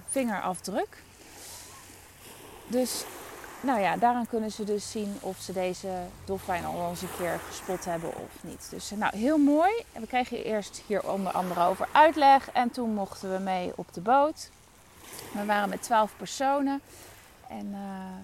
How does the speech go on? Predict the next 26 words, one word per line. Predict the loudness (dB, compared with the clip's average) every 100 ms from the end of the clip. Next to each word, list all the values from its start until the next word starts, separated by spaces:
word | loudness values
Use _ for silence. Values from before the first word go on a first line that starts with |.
| -14
op | -14
zo'n | -8 -6
hele | -2 0 0 0
snelle | -2 -2 0 0
boot, | 0 2 0 -2 -6
hup, | -6 -4
de | -6
zee | 0 2 2 0
op. | -2 -2 -4 -16 -20 -20 -20 -8
Nou, | 2 4
en | 4
vrij, | 0 0 2 4
al | 4
vrij | 4 2 4 4
vlot, | 0 0 0 0 -6 -14 -14
eh, | -8 -4 -2
zagen | 4 4 4 2
wij | 2 2
een | -2
vissersboot. | -4 -4 -4 -4 -2 0 -2
En, | -4 -8 -6
eh, | -4 -4
dolfijnen | -4 -4 -2 0 -2
die | -2
zwemmen | -4 -4 -4
heel | -2 -4